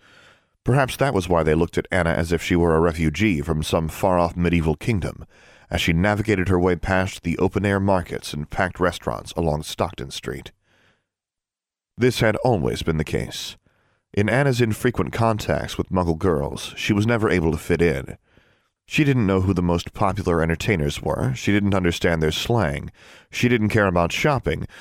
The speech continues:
she didn't know what made some clothes hot topics and others not, and most damning of all, she did not have a cell phone. In her limited understanding of Muggle teen culture, this apparently marked her as an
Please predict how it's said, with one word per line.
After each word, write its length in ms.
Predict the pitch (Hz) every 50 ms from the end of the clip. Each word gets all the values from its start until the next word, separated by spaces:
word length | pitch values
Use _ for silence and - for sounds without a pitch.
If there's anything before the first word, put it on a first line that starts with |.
| - - -
she 180 | - - 131
didn't 260 | 120 127 120 110 95 80
know 140 | 104 98
what 160 | 87 87 82 82
made 240 | 90 92 87 80
some 260 | - - - 143 131 120
clothes 460 | - - 107 101 92 90 85 - - -
hot 500 | - - - - - 117 95 - _ -
topics 580 | - - 151 143 120 - 82 69 - - - - -
and 160 | 95 92 90
others 300 | 90 95 87 90 80 90
not, 400 | 104 117 120 98 73 67 - - - - - - - - _ -
and 200 | - 95 95 104
most 300 | 113 117 120 - - 90
damning 380 | 87 113 107 107 104 101 87 87
of 100 | 82 92
all, 400 | 110 117 104 69 67 - - _ - - - _ _ _ _
she 180 | - - - 113
did 140 | 104 101 101
not 160 | 110 101 98
have 160 | 113 113 87
a 40 | 82
cell 220 | - - 107 98
phone. 340 | 92 - 64 50 50 50 - - - _ _ _ _ _ _ _ _ _ _ _ _ _ _ _ _ -
In 100 | 120 123
her 140 | 127 131 135
limited 280 | 170 165 151 135 117
understanding 680 | 110 104 95 90 87 - - - 120 117 120 101 87 76
of 100 | 82 80
Muggle 300 | 85 90 95 92 90 82
teen 280 | - - 95 85 80 78
culture, 520 | - 120 117 113 95 - - - - - -
this 160 | - 110 117 127
apparently 400 | 113 - 139 139 135 110 120 110
marked 360 | 104 107 107 101 101 - -
her 120 | 107 71
as 140 | 78 90 90
an 100 | 95 -